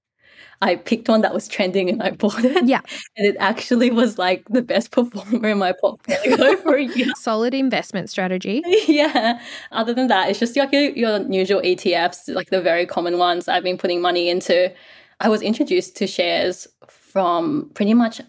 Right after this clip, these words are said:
Speaker 1: after high school and uni. I think it was something that my boyfriends at the time were really into. So I dated someone that was an options trader. So that's all that he would talk about.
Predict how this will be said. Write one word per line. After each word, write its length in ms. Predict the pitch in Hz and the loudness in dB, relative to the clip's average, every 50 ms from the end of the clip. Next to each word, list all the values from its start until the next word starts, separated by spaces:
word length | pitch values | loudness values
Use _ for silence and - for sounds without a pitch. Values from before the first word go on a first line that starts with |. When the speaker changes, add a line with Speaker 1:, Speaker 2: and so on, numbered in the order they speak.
| _ _ - | _ _ -8
Speaker 1:
after 360 | 170 165 165 - - 196 185 | -8 -8 -8 -4 -2 -4 -4
high 240 | - - 165 165 165 | -2 -4 -6 -6 -6
school 320 | - - 202 196 202 202 | -4 -2 -2 0 2 2
and 120 | 185 175 | 2 0
uni. 480 | 175 170 170 143 135 143 214 262 277 277 - - - - - _ - - | 0 -2 -2 -2 -2 0 0 0 0 -2 -6 -18 -20 -20 -20 _ -10 -4
I 60 | 165 | -2
think 160 | 202 190 190 | 0 2 2
it 40 | 196 | 2
was 120 | 202 202 | 0 0
something 240 | - 190 190 202 233 | 0 -2 0 2 2
that 300 | 254 247 214 - - _ | 2 2 2 0 -4 _
my 160 | - 190 180 180 | -6 -4 -4 -4
boyfriends 400 | - - 151 180 - 185 185 190 | -4 -4 -6 -4 -4 -4 -4 -4
at 80 | 170 | -4
the 100 | - 180 | -4 -4
time 240 | - - 175 175 175 | -4 -4 -4 -2 0
were 100 | 180 175 | 0 0
really 240 | 175 175 180 - 175 | 2 2 0 0 0
into. 400 | 180 180 - - 165 170 170 165 | -2 -2 0 0 0 0 0 -2
So 200 | - - 185 180 | 0 0 0 0
I 100 | 170 170 | 0 -2
dated 320 | - 175 175 170 180 175 | -4 -4 -4 -4 -4 -6
someone 320 | - 185 175 180 175 175 170 | -4 -4 -4 -2 -2 -2 0
that 180 | 180 165 165 | -2 -2 0
was 380 | 165 170 165 170 170 170 - - - - - - _ _ - | 0 0 0 0 -2 -6 -10 -16 -18 -20 -20 -20 _ _ -2
an 100 | 202 196 - | -2 0 0
options 520 | - 202 208 - - 277 254 254 240 - | 0 -2 -2 -2 0 0 2 2 0 -2
trader. 580 | - - 262 247 240 247 254 262 294 311 320 311 - _ _ _ _ _ _ _ _ _ _ _ _ _ - | -4 -2 0 0 2 2 2 0 0 0 -2 -4 -8 _ _ _ _ _ _ _ _ _ _ _ _ _ -2
So 220 | - 214 196 185 | 0 2 2 2
that's 220 | 180 190 185 - | 0 -4 -6 -8
all 240 | - - 170 175 185 | -10 -8 -6 -4 -4
that 160 | 180 160 139 | -2 -4 -4
he 160 | 147 190 180 175 | -2 -2 -2 -2
would 160 | 170 165 - | -2 -4 -6
talk 360 | - - 185 175 175 - - | -8 -6 -4 -4 -4 -2 -4
about. 420 | - - - - - - 135 - | -6 -6 -6 -8 -6 -6 -6 -6